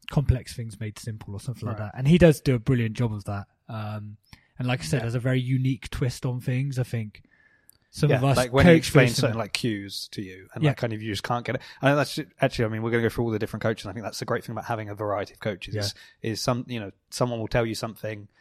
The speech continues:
Speaker 2: and you just need somebody to tell you the same thing in a different way, and suddenly it clicks.
Speaker 1: Yeah.
Speaker 2: And that's what I found with Alec. He's very good at giving you the same,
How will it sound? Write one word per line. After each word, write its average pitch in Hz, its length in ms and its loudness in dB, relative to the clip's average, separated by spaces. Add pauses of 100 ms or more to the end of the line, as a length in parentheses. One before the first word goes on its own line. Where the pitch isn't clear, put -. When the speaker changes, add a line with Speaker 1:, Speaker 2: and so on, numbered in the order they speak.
(380)
Speaker 2:
and 117 120 -4
you 113 80 -4
just 113 180 -2
need 120 140 -6
somebody 110 240 -2
to - 100 -12
tell 117 260 0
you 110 180 -6 (160)
the 120 80 -6
same 120 380 -2
thing 117 240 -4
in 110 60 -6
a 107 60 -8
different 110 300 -6
way, 98 400 -6 (340)
and 110 140 -6
suddenly 101 420 -4
it - 120 -16
clicks. - 380 -8
Speaker 1:
Yeah. 92 240 -10
Speaker 2:
And 117 100 -4
that's 120 180 -4
what 123 80 0
I 104 40 -2
found 104 220 -6
with 104 80 -8
Alec. 104 180 -6
He's 104 120 -14
very 110 280 -2
good 107 180 -6
at - 140 -8 (440)
giving 104 360 -6 (300)
you 110 140 -6
the 107 80 -4
same, 110 500 -2